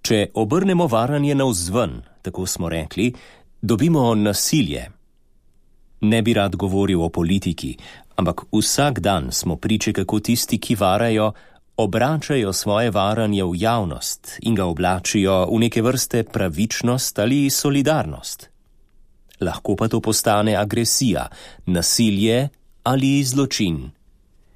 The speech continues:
In nihče si ne upa misliti, da takle človek, ki se sklicuje na svoje sanje,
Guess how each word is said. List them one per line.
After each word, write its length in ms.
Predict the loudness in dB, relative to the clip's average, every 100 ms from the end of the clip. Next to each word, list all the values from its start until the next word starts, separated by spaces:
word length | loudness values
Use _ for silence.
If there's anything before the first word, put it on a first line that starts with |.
| -20 _ _ -20 -10 0
In 100 | 2
nihče 400 | 2 -2 2 2
si 180 | 2 2
ne 120 | 2
upa 280 | 2 2 0
misliti, 520 | 0 0 -2 -2 0
da 160 | -2
takle 380 | -2 -4 -2 -4
človek, 560 | -2 0 2 0 -2 -6 -18 -20 -6
ki 120 | -4
se 300 | 0 0 0
sklicuje 640 | -2 -2 -2 0 0 2 0
na 100 | -4
svoje 380 | -2 -2 -2
sanje, 580 | -2 0 0 0 -2 -4